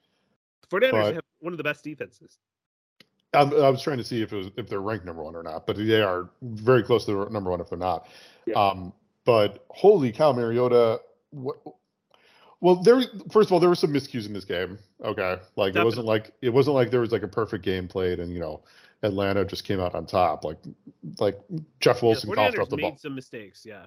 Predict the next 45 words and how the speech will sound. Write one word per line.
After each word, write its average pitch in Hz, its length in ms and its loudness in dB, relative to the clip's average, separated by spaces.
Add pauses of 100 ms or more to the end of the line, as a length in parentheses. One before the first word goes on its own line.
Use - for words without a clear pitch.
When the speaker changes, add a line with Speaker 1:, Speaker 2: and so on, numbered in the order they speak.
(140)
Speaker 2:
Yeah, 107 180 0
they 98 100 -4
coughed 127 280 2
up 110 80 0
the 98 80 -8
ball 95 240 0
pretty 95 240 -8
early 90 240 -4
on, 87 320 -4 (580)
went 110 160 0
down 95 280 0
fourteen, 90 760 -4 (140)
came 98 240 -4
back, 90 340 0 (400)
went 92 140 -8
Speaker 1:
Didn't - 0 -
they 95 80 0
Speaker 2:
down - 160 0
Speaker 1:
have 208 80 -2
a, - 40 -6
Speaker 2:
fourteen. 104 340 -4
Speaker 1:
didn't 98 120 -8
they 247 80 -2
have 165 100 -4
a 151 60 -12 (100)
fumble 170 320 -8
return 175 320 -8
for 175 100 -8
a 160 60 -8
touchdown, 170 600 -8
Atlanta 160 340 -6
did? 160 200 -4 (600)
Speaker 2:
No, 170 200 6
I 160 140 8
think 185 200 4
that 156 160 8
one 123 180 0
got, 101 340 2
was 117 140 -8
a - 60 -10
penalty, 95 520 -6
right? 101 320 -2 (160)
Like, 95 160 -4
it 90 100 -10
got 95 320 -4